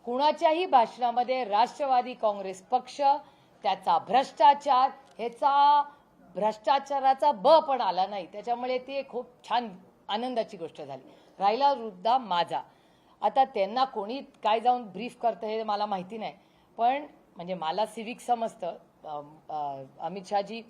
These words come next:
खूप मोठे या देशाचे नेते आहेत, मी खूप लहान आहे त्यांच्या मानाने, त्याच्यामुळे त्यांच्याबद्दल किंवा त्यांच्या भाषणाबद्दल मी बोलणं अयोग्य आहे, कारण का अमित भाई माझ्यापेक्षा कर्तृत्वाने आणि वयाने दोन्ही मोठे आहेत.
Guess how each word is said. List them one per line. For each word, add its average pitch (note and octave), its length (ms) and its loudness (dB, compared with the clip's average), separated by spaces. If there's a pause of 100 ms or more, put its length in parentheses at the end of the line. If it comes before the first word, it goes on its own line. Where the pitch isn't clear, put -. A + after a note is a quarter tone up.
खूप G#3+ 160 -12
मोठे G3 280 -8
या A#3 100 0
देशाचे F#3+ 440 -10
नेते F#3+ 300 -12
आहेत, G3 180 -8
मी F#3+ 160 -18
खूप G3 160 -14
लहान F#3+ 300 -2
आहे C4 80 -2
त्यांच्या F3 320 -10
मानाने, E3 320 -12
त्याच्यामुळे F3+ 380 -14
त्यांच्याबद्दल F#3 640 -10 (540)
किंवा A#3+ 180 2
त्यांच्या C#4+ 300 0
भाषणाबद्दल G#3 640 -4
मी D4 140 -12
बोलणं A#3 400 -2
अयोग्य A3 380 -2
आहे, D3 80 -8
कारण G3+ 260 -6
का A#3+ 240 0 (500)
अमित A#3 220 -2
भाई B3 240 2
माझ्यापेक्षा A#3+ 580 -2
कर्तृत्वाने C#4 720 2
आणि F4 180 -2
वयाने G3 480 4 (260)
दोन्ही C4 320 -2
मोठे G3 340 -4
आहेत. - 100 -18